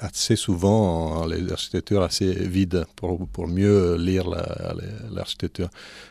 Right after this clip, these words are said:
Nous, en fait, ce qu'on voulait faire, c'était parler plutôt de la façon de, où les gens occupent les, les, les, les endroits, enfin les, les, l'espace, et donc, euh, comment les gens y, y vivent dedans, comment ils, ils habitent, comment, et aussi comment ils maintiennent, euh, les bâtiments. Évidemment, on s'est,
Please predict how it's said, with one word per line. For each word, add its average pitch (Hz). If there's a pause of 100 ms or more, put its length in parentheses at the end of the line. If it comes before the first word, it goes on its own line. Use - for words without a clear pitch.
(120)
Nous, 98
en 98
fait, 104
ce -
qu'on 87
voulait 82
faire, 107
c'était 85 (380)
parler 85
plutôt 98
de 87
la 85
façon 87
de, 87
où 87
les 90
gens 101
occupent - (140)
les, 85 (140)
les, 85 (320)
les, -
les 92
endroits, 92 (140)
enfin -
les, 80
les, 82
l'espace, 82 (340)
et 87
donc, 95
euh, 90
comment 92
les 90
gens 98
y, 92
y 85
vivent 82
dedans, 87
comment 85
ils, 82
ils 82
habitent, 82
comment, 92
et -
aussi 92
comment 92
ils 87
maintiennent, 92
euh, 82
les 82
bâtiments. 82
Évidemment, 101
on -
s'est, 92